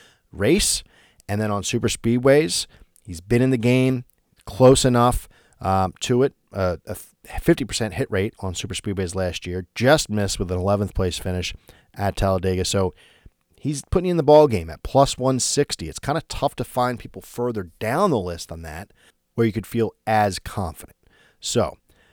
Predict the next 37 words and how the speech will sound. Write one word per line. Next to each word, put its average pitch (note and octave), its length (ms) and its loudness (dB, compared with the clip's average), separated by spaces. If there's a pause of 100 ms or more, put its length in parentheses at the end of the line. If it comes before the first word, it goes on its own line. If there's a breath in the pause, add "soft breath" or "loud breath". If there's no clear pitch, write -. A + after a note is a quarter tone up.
(380)
I'm F2+ 140 -10
kind F3+ 240 2
of D3 80 4
on F3+ 100 6
the C#3+ 80 -4
Trackhouse E3 560 6
guys E2 460 -2
this - 240 -6
week, F#2 200 -4
I'm F2 200 -2
realizing. F2 720 -2 (100)
Um, F2 640 -4 (180)
and F2+ 720 -4 (380)
Chevy A#2+ 420 0
in G#2 140 -2
general G2 420 -2
has F2+ 260 -6
been F#2+ 460 -6
very G#2+ 340 -2
strong G#2+ 640 -2 (380 soft breath)
at A2 220 -4
this G2+ 140 -2
track. A2+ 460 2 (340 soft breath)
So, G2 460 -2
yeah, G#2+ 300 0 (480)
Ross A2 300 0
Chastain C3 720 0
possibly C3 520 -4
for - 160 -4
a G2 80 0
win, C3+ 340 0
maybe G#2 180 0
Suarez A2+ 520 0
helping A#2+ 280 0
him A2 120 0
to D#3 240 2
it. - 100 -6